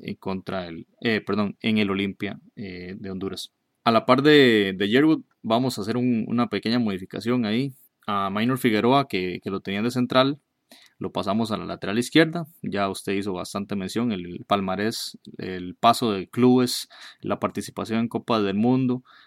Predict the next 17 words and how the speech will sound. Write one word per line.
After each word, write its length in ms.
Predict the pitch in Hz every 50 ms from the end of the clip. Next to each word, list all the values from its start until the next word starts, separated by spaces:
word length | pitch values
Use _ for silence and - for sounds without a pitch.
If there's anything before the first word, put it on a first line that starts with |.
| _ _
el 260 | - 98 95 95 - -
ganar 320 | - - 107 104 107 110 113
la 140 | 110 113
F 160 | 110 - - 107
A 80 | 104
Cup, 240 | - 120 123 123 - _
es 160 | - 113 -
un 100 | 120 117
palmarés 460 | - 113 107 104 104 107 113 - - -
muy, 420 | 107 110 117 123 127 135 139 127
muy 220 | 110 107 110 110
respetable 640 | 107 107 107 - - - 95 - - 98 101 101 98
de 60 | 95
este 200 | 95 - - -
jugador, 320 | 95 98 92 90 92 92 90
Maynor 300 | 95 95 95 98 101 -
Figueroa. 440 | - 101 92 95 104 120 131 135